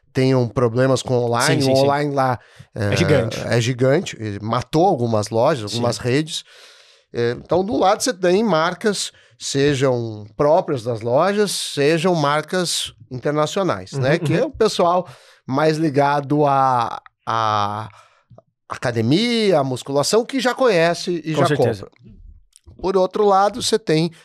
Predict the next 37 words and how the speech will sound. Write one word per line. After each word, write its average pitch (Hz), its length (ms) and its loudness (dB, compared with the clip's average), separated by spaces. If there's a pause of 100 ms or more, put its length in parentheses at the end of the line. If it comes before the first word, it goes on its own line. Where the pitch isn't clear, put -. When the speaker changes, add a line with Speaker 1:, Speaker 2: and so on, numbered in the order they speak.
(120)
Speaker 1:
as 139 140 -4
pessoas 151 320 0
pensando 147 480 -2
em 151 60 -4
coisas 135 340 -2
mais 131 240 -2
saudáveis 156 760 0
e 117 40 -10
tentando 131 560 -4 (280)
melhorar 135 420 4
o 131 60 2
estilo 135 200 -4
de 175 140 -2
vida, 233 280 2
e 240 60 0
ne-, 202 380 0
e 196 120 -6
nesse 226 360 2
ponto, 214 500 2 (280)
diríamos 196 480 0
que 202 120 -8
são, 190 480 0 (380)
é, 147 160 2 (180)
os 143 140 -8
suplementos, 165 1200 -2
que - 80 -6
eu 127 40 0
vou 131 160 -4
usar 127 200 0
um 123 80 -2
termo 123 280 -2
aqui 117 160 -10
que 117 100 -14
nem 135 140 0
sei 127 160 -2
se 135 80 -2
aplica, 196 400 -2